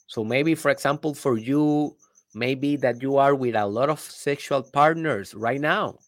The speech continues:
and you don't love that. Well, let that go. For the first time in your life, center yourself in your sexuality without anyone else, and just get to know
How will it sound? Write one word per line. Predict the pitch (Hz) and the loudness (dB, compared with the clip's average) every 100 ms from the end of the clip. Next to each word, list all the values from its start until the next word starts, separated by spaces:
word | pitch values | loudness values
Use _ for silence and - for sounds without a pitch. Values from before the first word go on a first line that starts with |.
| _ _ _ - | _ _ _ -8
and | 120 117 | -6 -4
you | 123 | -2
don't | 156 180 | 0 0
love | 180 254 - | 2 0 0
that. | 175 - - | -2 -4 -6
Well, | 110 196 247 - _ _ _ _ - | 0 0 0 -6 _ _ _ _ -10
let | 95 107 120 | -6 -4 0
that | 147 | 0
go. | 143 226 254 104 _ _ _ _ _ _ _ _ _ _ _ _ | 2 2 2 -2 _ _ _ _ _ _ _ _ _ _ _ _
For | - 127 | -4 -2
the | 117 | -2
first | - 175 208 | -2 -2 0
time | 196 190 180 | -2 0 0
in | 156 | -4
your | 135 117 | -4 -4
life, | 139 214 160 110 - _ _ _ _ _ _ | -2 -2 -4 -8 -16 _ _ _ _ _ _
center | - - 143 190 - 196 | -16 -4 -2 -2 -4 -2
yourself | 143 123 110 - 120 104 113 | -2 -4 -6 -6 -6 -6 -10
in | 113 | -10
your | 110 | -10
sexuality | - 113 - 139 175 196 - 101 92 _ _ - | -10 -12 -4 -2 0 -2 -8 -12 -12 _ _ -4
without | 113 113 - | -2 -2 -4
anyone | 127 175 190 180 | -6 -2 0 0
else, | 175 190 - - _ _ _ - | -2 -6 -10 -18 _ _ _ -10
and | 113 107 | -8 -4
just | 120 160 - _ _ _ _ _ _ - 92 | 0 0 -2 _ _ _ _ _ _ -18 -6
get | 131 - | -6 -4
to | 190 | -4
know | 170 185 226 170 | -2 0 0 0